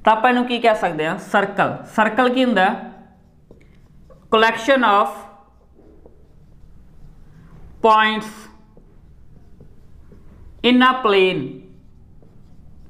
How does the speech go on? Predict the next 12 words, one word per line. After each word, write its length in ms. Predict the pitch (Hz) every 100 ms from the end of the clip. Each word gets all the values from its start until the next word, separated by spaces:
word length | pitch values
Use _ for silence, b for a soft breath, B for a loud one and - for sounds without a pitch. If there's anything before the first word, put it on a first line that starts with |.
| b b b b b - 208
Collection 500 | 208 214 - 262 247
of 120 | 254 254
points 480 | 220 208 240 247 - 226
in 120 | 233 247
a 40 | 302 - - - 190
plane 340 | 185 170 147 151 - - 147
which 240 | 269 - 254
are, 240 | 208 202 247 - - - _ _ _ - _ - - - - - - - - - - - - - - - - - - 160
which 260 | 247 - - 208
are 260 | 202 220 226 220
at 160 | 240
a 20 | 269